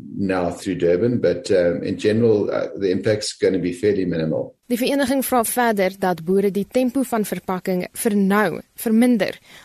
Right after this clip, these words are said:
Speaker 2: om seker te maak dat dit wat in die hawe is, daar kan uit. Hy waarsku egter dat inwoners van landelike gebiede nou begin honger ly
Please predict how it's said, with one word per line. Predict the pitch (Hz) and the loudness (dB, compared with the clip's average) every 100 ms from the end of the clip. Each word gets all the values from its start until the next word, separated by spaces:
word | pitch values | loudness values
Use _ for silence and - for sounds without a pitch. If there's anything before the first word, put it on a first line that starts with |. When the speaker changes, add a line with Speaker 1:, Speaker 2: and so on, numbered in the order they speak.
| - | -6
Speaker 2:
om | 196 | -2
seker | - 277 254 | 0 -2 -2
te | 226 | 0
maak | 190 208 - | 0 0 -2
dat | 185 160 160 | -6 -4 -4
dit | 202 | -4
wat | 185 170 - | -4 -8 -4
in | 277 | -2
die | 294 | 0
hawe | 220 202 220 | 0 0 -2
is, | 208 190 - - - | 0 0 0 -4 -8
daar | 175 170 | -4 -4
kan | 202 196 | -4 -6
uit. | 180 - - - _ _ _ _ - | -6 -10 -12 -18 _ _ _ _ -4
Hy | 254 | 0
waarsku | 277 269 - | 0 0 -2
egter | 202 196 - 156 139 - | -4 -4 -4 -6 -6 -8
dat | 165 - - | -8 -6 -2
inwoners | 240 202 214 214 - | 0 0 0 0 -2
van | 202 180 170 | -4 -2 0
landelike | 214 254 254 226 | 2 2 0 -2
gebiede | 214 180 190 214 | -4 -2 -2 0
nou | 170 175 | 0 -2
begin | 180 180 156 | -2 -6 -6
honger | 156 214 247 | -2 0 0
ly | 220 208 | 0 0